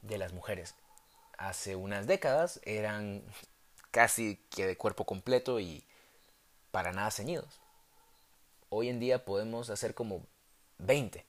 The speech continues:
<laughs> con uno de esos, porque la sociedad dijo, "Bueno, ahora lo normal es mientras menos tela mejor", y nosotros dijimos, "Pues ya está", y listo. ¿Cómo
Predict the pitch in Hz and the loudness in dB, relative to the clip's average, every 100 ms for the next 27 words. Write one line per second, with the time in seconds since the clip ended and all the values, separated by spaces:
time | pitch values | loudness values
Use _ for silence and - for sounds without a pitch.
0 | - 101 98 104 98 98 95 95 90 - | -16 -12 -8 -6 -6 -4 -4 -4 -6 -12
1 | - - - 123 117 113 113 135 151 151 | -20 -20 -8 -6 -2 0 0 4 4 4
2 | 156 151 156 - 107 165 110 120 143 135 | 2 2 0 0 -2 0 4 6 6 6
3 | 120 143 139 139 - 131 127 113 113 107 | 2 2 4 2 2 -2 -2 2 0 2
4 | 127 127 131 123 110 92 - - - - | 0 0 4 4 2 -2 -4 -6 -18 -12
5 | 95 104 104 127 127 185 196 196 - - | -10 -10 -4 -2 0 0 -2 -4 -10 -20
6 | - - - - - 175 180 185 110 139 | -20 -20 -20 -20 -8 -4 -2 -2 -4 -8
7 | - - - - - - - - - - | -18 -20 -20 -20 -20 -20 -20 -20 -20 -20
8 | - - 107 - - - _ _ - - | -14 -8 -6 -6 -12 -20 _ _ -20 -20
9 | - _ _ _ _ - _ _ _ - | -20 _ _ _ _ -20 _ _ _ -20
10 | _ - _ - _ _ - _ _ _ | _ -20 _ -20 _ _ -20 _ _ _
11 | _ - _ - _ - - 180 139 85 | _ -20 _ -20 _ -14 2 4 4 2